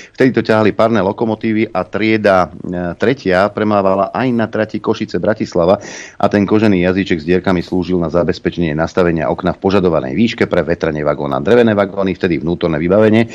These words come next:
boli postupne nahrádzané vnútornými kovovými sedačkami s umelohmotným poťahom sedačiek. Zároveň menili aj systém otvárania okien, kde už nepoužívali zabezpečovací kožený pás.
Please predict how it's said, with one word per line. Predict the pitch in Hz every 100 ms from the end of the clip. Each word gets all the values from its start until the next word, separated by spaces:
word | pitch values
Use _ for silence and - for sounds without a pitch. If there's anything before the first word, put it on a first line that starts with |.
| - - - -
boli | 95 110
postupne | 107 101 101 98
nahrádzané | 87 92 90 87 87
vnútornými | 82 98 98 92 87
kovovými | 95 92 87 78
sedačkami | 73 110 110 - 104 95 -
s | 95 - -
umelohmotným | 113 101 87 85 80 85 80 73
poťahom | 87 87 76 78 71
sedačiek. | 80 78 80 82 76
Zároveň | 87 92 85 82 80 - - -
menili | 95 92 87
aj | - 80
systém | 78 87 - - 87 82 55
otvárania | 87 90 82 82 78
okien, | 69 101 - 85
kde | - 87 85 82
už | 76 -
nepoužívali | 90 87 78 78 73
zabezpečovací | 85 87 - 82 82 76 -
kožený | 87 85 76
pás. | 78 87 87